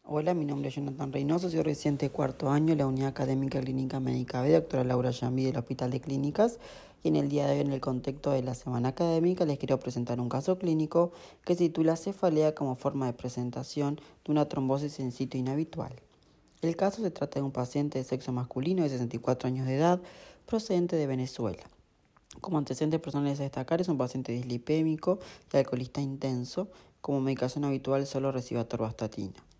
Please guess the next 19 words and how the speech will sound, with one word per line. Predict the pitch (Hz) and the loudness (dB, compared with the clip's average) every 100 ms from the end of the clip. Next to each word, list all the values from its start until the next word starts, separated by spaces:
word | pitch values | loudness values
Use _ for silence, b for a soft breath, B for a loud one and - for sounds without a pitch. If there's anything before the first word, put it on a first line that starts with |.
| B B B | B B B
El | 180 | -2
paciente | 170 214 254 | 0 2 2
consultaba | 165 151 135 127 143 147 | 4 2 0 2 4 4
por | 139 | 2
una | 139 | 0
cefalea | 131 131 - 123 147 170 165 B B B _ - - - - | -4 -10 -4 0 2 4 0 B B B _ -20 -18 -10 -2
de | 143 139 143 139 139 139 139 | 0 4 4 6 6 6 4
siete | - 180 185 139 | 4 4 4 2
meses | 131 131 | -2 -2
de | 131 | -4
evolución | 120 120 123 123 156 147 - | -2 -2 -4 0 2 2 0
holocraniana | 135 127 147 156 170 160 156 170 B B | -2 -2 -2 2 2 2 -2 -6 B B
que | 165 | -4
se | 160 | -2
acompañaba | 156 160 156 160 180 | -2 2 4 4 4
de | |
elementos | 175 139 139 143 151 - | 2 0 0 0 -2 -2
de | 139 | -2
organicidad, | 135 131 127 127 - 139 135 117 | 0 -2 -2 -4 -2 -2 0 -2